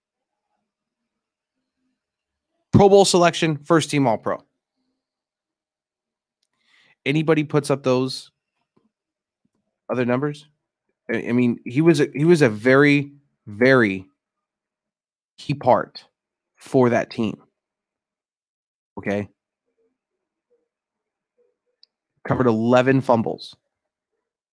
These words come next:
He was an absolute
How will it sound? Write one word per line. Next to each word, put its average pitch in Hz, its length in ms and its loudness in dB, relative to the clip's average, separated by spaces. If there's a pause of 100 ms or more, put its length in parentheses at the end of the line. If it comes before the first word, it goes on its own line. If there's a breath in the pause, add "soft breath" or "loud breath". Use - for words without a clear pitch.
(440)
He 165 280 -4
was 131 400 0 (140)
an 120 160 -6 (260)
absolute 127 800 -2